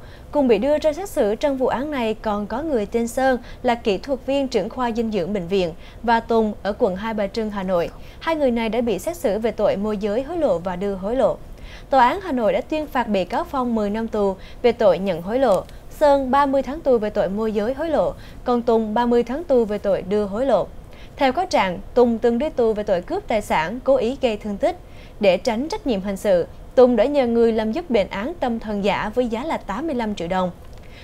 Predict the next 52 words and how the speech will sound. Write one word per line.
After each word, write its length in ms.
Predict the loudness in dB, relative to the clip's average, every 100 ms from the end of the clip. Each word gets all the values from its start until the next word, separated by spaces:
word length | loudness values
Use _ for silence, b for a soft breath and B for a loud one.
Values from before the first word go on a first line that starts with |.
| B
Sau 160 | 2 4
đó, 300 | 2 -2 -2
Phong 280 | 2 2 2
đã 80 |
lập 180 | 0 -2
hồ 140 | -2 -4
sơ 160 | 0
bệnh 160 | 2 0
án 240 | -2 -2
nội 180 | 0 0 0
trú 160 | -2 0
cho 80 | -2
Tùng 320 | -2 -2 -2
tại 200 | -2 -2
khoa 220 | -2 -4
tâm 240 | -2 -4
thần 280 | -4 -4 -2
người 160 | -4 -4
cao 180 | -4 -2
tuổi 340 | 0 0 -2 B B
do 160 | 0 0
mình 240 | 0 -2
phụ 180 | -4 -4
trách, 220 | -2 -4 B B B 4
tự 180 | 4
viết 240 | 4 -2 -2
thông 180 | -4 0
tin 240 | 0 2
của 100 | -2
Tùng 280 | -4 -4 -2
vào 140 | -2
bệnh 140 | -2 -2
án. 280 | -4 -4 -8 B B -4
Bác 160 | -2
sĩ 180 | 2 0
này 260 | 2 0 0
còn 240 | 0 0
đưa 140 | 0 0
một 160 | 0
bệnh 220 | 0 0
nhân 240 | 0 0 0
chậm 260 | 0 -2
phát 180 | -4 -4
triển 280 | 0 0 2
do 80 | 0
mình 260 | 0 -2 -4
trực 200 | -4 -4
tiếp 160 | -6 -2
điều 140 | -2
trị, 300 | 0 0 -2 B B -4
đi 100 | -2
chụp 180 | 0